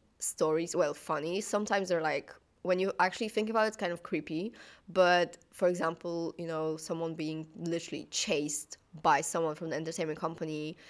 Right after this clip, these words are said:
be like, "Hey, hey, do you wanna be an idol?" Or, and, like, those people being like, "Why are you following me?" You know? <laughs>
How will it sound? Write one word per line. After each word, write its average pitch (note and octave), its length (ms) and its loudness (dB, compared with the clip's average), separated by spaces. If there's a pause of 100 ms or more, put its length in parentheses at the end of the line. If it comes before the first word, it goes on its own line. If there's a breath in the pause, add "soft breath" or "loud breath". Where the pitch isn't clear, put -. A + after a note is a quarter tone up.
(220 loud breath)
be F#3+ 80 -2
like, G3+ 240 4
"Hey, G#4+ 260 4 (120)
hey, A#4 140 4
do F#4+ 60 2
you E4 80 2
wanna F#4 140 2
be F4 120 0
an A#3 100 2
idol?" A#3+ 460 2 (460 loud breath)
Or, F3+ 640 8 (440)
and, G3 140 6
like, F#3+ 180 8
those F#3+ 160 2
people F3+ 200 -4
being F3+ 180 -2
like, E3 320 -2 (220)
"Why E3+ 200 -2
are F3+ 180 0
you E3 120 -2
following F3+ 760 4
me?" E3 160 0
You D#3+ 80 2
know? F#3+ 440 0
<laughs> G#3+ 60 -8